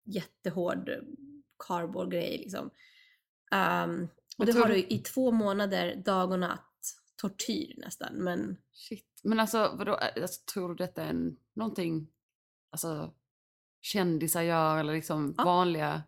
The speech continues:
Speaker 1: Jessica Alba gick runt med dubbla korsetter i två, två månader.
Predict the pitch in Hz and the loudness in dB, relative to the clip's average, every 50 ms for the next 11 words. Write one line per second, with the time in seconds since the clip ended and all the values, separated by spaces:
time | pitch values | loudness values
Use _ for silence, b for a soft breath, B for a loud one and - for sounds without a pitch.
0 | _ - 262 247 - 277 277 294 330 339 294 320 285 254 240 - - 220 208 196 | _ -2 -2 -2 0 0 0 0 0 2 2 2 2 2 0 -2 -4 -4 -2 -4
1 | 185 - 208 190 180 180 185 214 240 202 202 220 202 - 214 - 247 226 - - | -4 -2 -2 -2 -2 0 2 2 2 2 0 -2 -4 -4 -4 -4 -4 -6 -6 -6
2 | 196 170 170 - - 202 185 - - - - - - _ _ _ _ _ _ _ | -6 -6 -6 -6 -6 -4 -4 -2 -2 -4 -6 -8 -12 _ _ _ _ _ _ _
3 | _ - - 214 196 190 185 190 196 190 - - 196 190 | _ -6 -4 -4 -2 -2 -2 -2 -2 -2 -2 -4 -6 -8